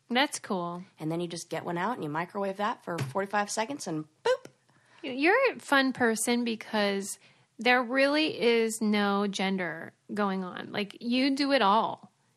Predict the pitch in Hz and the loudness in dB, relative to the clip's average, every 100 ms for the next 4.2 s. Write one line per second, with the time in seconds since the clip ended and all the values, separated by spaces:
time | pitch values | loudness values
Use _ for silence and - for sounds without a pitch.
0 | - 220 240 214 262 226 196 208 208 226 | -6 0 2 4 2 2 0 2 4 4
1 | 254 - 269 269 262 - 214 220 233 233 | 2 0 2 2 0 -2 2 2 4 4
2 | 220 202 202 202 196 185 175 180 151 147 | 2 2 2 0 -4 -6 -6 -4 -2 2
3 | 151 147 139 147 147 147 156 156 - 170 | 4 2 0 -2 -2 2 0 0 0 0
4 | 165 | 0